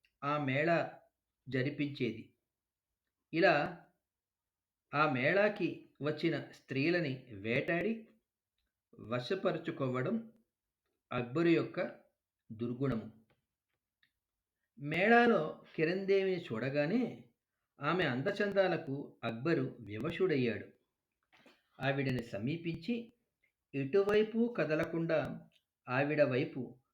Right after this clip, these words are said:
తన బాహువులను చాపాడు. అతడు,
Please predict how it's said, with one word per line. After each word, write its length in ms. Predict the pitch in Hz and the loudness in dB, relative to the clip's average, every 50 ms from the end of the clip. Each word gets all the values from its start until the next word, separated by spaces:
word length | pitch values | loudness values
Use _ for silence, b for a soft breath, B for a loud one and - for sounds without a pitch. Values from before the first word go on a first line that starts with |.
| _ _ - - | _ _ -4 -2
తన 140 | 131 135 | 0 0
బాహువులను 800 | 131 113 113 117 131 160 165 180 190 190 190 175 156 135 135 135 - | 0 0 0 2 2 4 4 6 6 6 6 4 2 0 -2 -2 -4
చాపాడు. 400 | 117 107 107 - 120 110 98 - - - _ _ _ _ _ _ _ _ _ _ _ _ _ _ _ _ _ _ _ _ _ - - | -4 -4 -4 -4 -4 -4 -4 -6 -12 -20 _ _ _ _ _ _ _ _ _ _ _ _ _ _ _ _ _ _ _ _ _ -8 -6
అతడు, 340 | 151 151 - 202 175 143 | -4 0 2 2 2 2